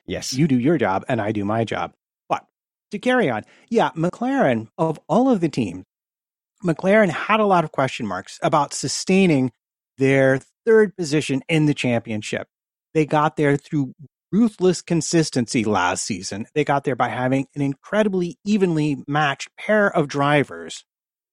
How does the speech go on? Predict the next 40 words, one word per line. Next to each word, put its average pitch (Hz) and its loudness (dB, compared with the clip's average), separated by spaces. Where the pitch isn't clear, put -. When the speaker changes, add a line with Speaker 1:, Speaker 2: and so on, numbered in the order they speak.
Speaker 2:
And 180 2
so 165 4
with 269 2
the 226 4
new 208 6
engine, 123 0
with 170 0
the 175 -4
inability 175 2
to 143 0
develop 151 2
the 147 -8
car 180 2
in 165 0
the 151 2
same 143 -2
way 147 0
as 139 -4
all 233 4
of 190 2
their 180 2
rivals, 165 0
it 208 -6
was 175 0
an 185 4
open 196 2
question 147 -2
whether 202 2
or 180 2
not 165 2
they 180 2
could 175 -4
sustain 147 0
that 139 0
performance. 147 -2
And 143 0
they 139 0
answered 165 0
it, 107 -4
"Yes, 170 -2